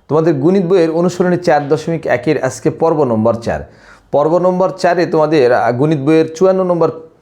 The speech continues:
পেজের উদাহরণ নম্বর সাত অঙ্ক নিয়ে আলোচনা করব। প্রিয় শিক্ষার্থী বন্ধুরা, লক্ষ্য করো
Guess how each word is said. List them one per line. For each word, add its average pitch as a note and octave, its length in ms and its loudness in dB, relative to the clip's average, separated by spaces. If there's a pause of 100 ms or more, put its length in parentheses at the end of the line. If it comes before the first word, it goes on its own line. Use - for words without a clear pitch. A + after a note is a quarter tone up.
পেজের D#3 440 2 (280)
উদাহরণ F3 300 2
নম্বর E3+ 200 2
সাত D3+ 460 -4
অঙ্ক C3+ 180 -2
নিয়ে B2+ 180 2
আলোচনা B2 440 0 (240)
করব। D#2+ 300 -8
প্রিয় D3 140 0
শিক্ষার্থী D3 460 -2
বন্ধুরা, E3 280 0
লক্ষ্য C#3 240 0
করো G#2+ 280 0